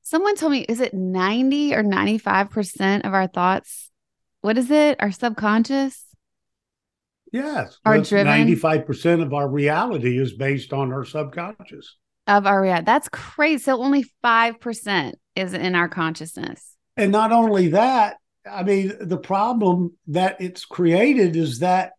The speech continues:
Speaker 2: you don't know the tapes that are running that
Speaker 1: Right.
Speaker 2: create some of the conflict and the, the noise that goes on in your life.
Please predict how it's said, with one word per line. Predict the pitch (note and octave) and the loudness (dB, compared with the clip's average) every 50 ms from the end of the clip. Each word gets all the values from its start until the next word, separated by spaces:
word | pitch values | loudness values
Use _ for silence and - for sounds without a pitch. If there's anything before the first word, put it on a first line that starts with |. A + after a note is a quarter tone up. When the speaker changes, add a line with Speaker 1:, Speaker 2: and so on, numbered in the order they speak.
| _ - | _ -12
Speaker 2:
you | E3+ C3 B2 F3+ A3 C4 C4+ | -8 -2 2 4 6 6 6
don't | B3+ G#3+ A3 F#3+ E3 E3+ | 6 4 2 2 0 -2
know | E3+ G3 G#3 A3 G#3+ | 0 2 2 2 2
the | D#3+ E3 - | 2 -2 -2
tapes | - - - G#3 A3+ C4+ B3+ C4 - - - - | -4 -4 -4 0 0 0 0 -2 -6 -12 -8 -4
that | E3+ E3 D#3 | -2 -2 -2
are | D3+ D3+ D3+ | -2 -2 -2
running | D3 C3+ D3+ G3 A#3 B3 G#3+ D#3 C#3 C#3+ D#3+ E3+ D#3+ D#3 - _ _ _ _ _ _ _ _ _ - | -2 -2 -2 -2 0 2 2 4 4 4 2 2 -2 -4 -8 _ _ _ _ _ _ _ _ _ -2
that | G#3+ | 0
Speaker 1:
Right. | - F#3 - - D3+ B2 G#2+ A3+ - - | 2 2 2 2 0 -2 -2 -4 -4 -2
Speaker 2:
create | A3 A3+ B3+ D4+ D#4+ D4+ D4+ - | -2 0 4 4 4 4 4 0
some | - - - - - D3+ D3+ C#3+ C3+ C3+ | -12 -16 -12 -4 0 2 4 4 4 4
of | B2+ A#2 | 4 2
the | B2+ B2 | 0 0
conflict | - C3+ C#3+ C#3 C3+ C3+ C3 A2+ - - C3+ C3+ B2+ B2+ C3 - - | 0 0 0 0 0 0 -2 -2 -2 -2 0 2 2 0 -2 -6 -8
and | D3 C3 B2 A#2+ A#2+ | -4 -2 0 0 0
the, | A#2+ A2+ A2+ A2+ G#2 - _ _ _ _ _ _ - | -2 -2 -2 -4 -6 -8 _ _ _ _ _ _ -6
the | C3 B2+ C3+ | 0 0 2
noise | B2+ C3 C#3 C3+ C#3 C3+ B2+ A#2 A2+ - | 4 4 4 4 4 4 4 2 0 -2
that | C3+ B2 A#2 A#2 | -4 -4 -4 -2
goes | B2+ C3 B2 A2+ G#2 B2 | -2 0 0 0 0 0
on | B2 B2 A#2+ A#2+ | 0 0 0 0
in | A2+ A2 | -2 -2
your | A#2 A#2+ A#2 | -4 -4 -4
life. | A2+ B2 A#2+ A#2 A2 | -4 -4 -4 -4 -6